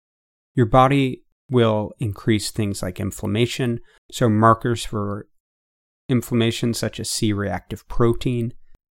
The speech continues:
will start to rise. You'll get different compounds, different neurotransmitters that are being produced, all as a result of improper and unbalanced nutrient breakdown.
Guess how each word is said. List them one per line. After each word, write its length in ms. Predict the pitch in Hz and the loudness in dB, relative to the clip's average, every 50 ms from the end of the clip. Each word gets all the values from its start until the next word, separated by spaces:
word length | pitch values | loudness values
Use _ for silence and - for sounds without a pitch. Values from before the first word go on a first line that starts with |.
| _ _ _ - | _ _ _ -6
will 140 | 123 117 | -4 -4
start 380 | 117 - - - 127 117 113 - | -4 -4 -4 0 0 0 0 -2
to 120 | - 127 | -4 -4
rise. 560 | 117 110 113 110 110 107 107 107 104 - - - - - | -2 0 0 0 0 -2 -2 -4 -8 -10 -14 -14 -8 -2
You'll 180 | - 120 113 | 0 0 0
get 260 | 98 113 110 - - _ - 170 - _ _ _ - | 0 -2 -4 -4 -6 _ -14 -14 -14 _ _ _ 2
different 420 | 127 120 - - 131 123 120 - - - _ _ _ _ _ _ | 2 4 4 2 0 0 0 -4 -8 -18 _ _ _ _ _ _
compounds, 840 | - - 127 120 117 120 - - 131 127 123 120 123 127 - - - - - - _ _ _ _ _ _ _ _ _ _ | -8 -4 -2 0 0 0 -2 -2 -2 -2 -2 -4 -4 -6 -8 -10 -18 -20 -20 -20 _ _ _ _ _ _ _ _ _ _
different 380 | - 143 139 - - 135 131 - | 2 2 2 4 2 0 0 0
neurotransmitters 1040 | 127 117 113 110 113 - - - 147 135 135 135 127 131 131 127 123 123 120 117 - | 0 0 0 -2 -4 -4 0 2 4 4 4 4 2 2 0 2 2 2 0 0 -2
that 100 | 131 117 | -2 -2
are 60 | 117 | -2
being 300 | 113 - 120 117 117 110 | 0 0 0 0 0 0
produced, 720 | - 120 117 - - 113 110 110 113 - - - - - - - _ _ _ - | -2 -4 -4 0 2 2 2 2 0 -4 -6 -10 -10 -12 -16 -20 _ _ _ 0
all 340 | 123 123 127 131 135 139 | 2 4 6 6 4 4
as 220 | - 143 135 120 127 | 4 2 0 0 0
a 60 | 127 | 0
result 640 | 123 120 107 113 123 120 113 107 98 - - - - _ - | 0 0 0 2 0 2 2 0 -2 -6 -8 -14 -12 _ -2
of 500 | 120 117 110 110 107 104 107 - - - _ _ _ _ _ _ _ | 0 0 2 2 0 -2 -4 -10 -16 -20 _ _ _ _ _ _ _
improper 800 | - 123 117 123 - - 127 117 110 - - 117 107 107 120 - - - - - _ _ - | 2 2 2 4 4 4 4 4 4 2 0 -2 -2 -2 -4 -8 -16 -20 -20 -20 _ _ -6
and 140 | - 120 - - - | -6 -6 -4 -2 0
unbalanced 1000 | 123 123 117 113 107 107 107 104 104 107 107 107 107 - - - - - - - - _ _ _ - | 2 2 2 2 2 0 0 0 0 0 -2 -4 -6 -8 -10 -14 -16 -16 -18 -20 -20 _ _ _ 0
nutrient 480 | 117 131 143 - - 113 95 76 - | 2 2 2 2 0 -2 -2 -2 -4
breakdown. 560 | - 107 95 87 _ - - - - - - | -6 -6 -6 -6 _ -10 -12 -12 -12 -16 -20